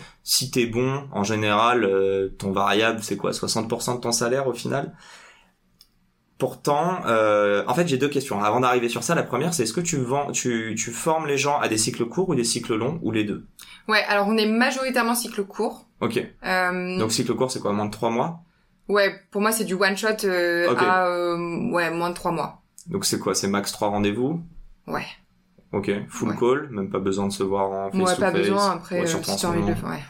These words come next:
Speaker 2: En ce moment, on est en galère, euh, mais d'ailleurs, ça développe, euh, je pense aussi plein de créativité et tout dans la façon de vendre. Mais, euh, ouais, alors on fait majoritairement ça. Après, on fait, euh, trois semaines, tu vois, de grands comptes.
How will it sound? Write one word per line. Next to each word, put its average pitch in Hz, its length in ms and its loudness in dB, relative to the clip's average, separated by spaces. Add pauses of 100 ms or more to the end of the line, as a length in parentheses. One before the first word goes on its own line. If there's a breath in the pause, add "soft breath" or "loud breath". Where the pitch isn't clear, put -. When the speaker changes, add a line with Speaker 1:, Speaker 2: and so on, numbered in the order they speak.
(160)
Speaker 2:
En 170 60 -14
ce 175 140 -10
moment, 175 160 -8
on 170 40 -8
est 165 40 -8
en 160 100 -10
galère, 175 280 0 (140)
euh, 156 280 -4 (100)
mais 156 80 -8
d'ailleurs, 170 260 0
ça - 140 -8
développe, 156 380 -6
euh, 147 420 -10
je - 140 -18
pense 165 200 -10
aussi 165 220 -6
plein 165 160 -10
de 156 260 -12
créativité 165 640 -2
et 165 40 -4
tout 165 120 -6
dans 165 80 -4
la 160 100 -6
façon 165 240 -8
de 165 40 -8
vendre. 202 220 -2 (560 loud breath)
Mais, 170 300 0
euh, 156 320 2
ouais, 160 180 0
alors 160 200 -2
on - 20 -8
fait 190 140 -2
majoritairement 196 600 0
ça. 190 300 2
Après, 202 240 -4
on 180 80 -2
fait, 170 240 0
euh, 143 140 -2 (180)
trois - 180 -4
semaines, 185 300 -2
tu 190 100 -8
vois, 175 120 -2
de 170 100 -6
grands 170 240 -8
comptes. 190 320 -6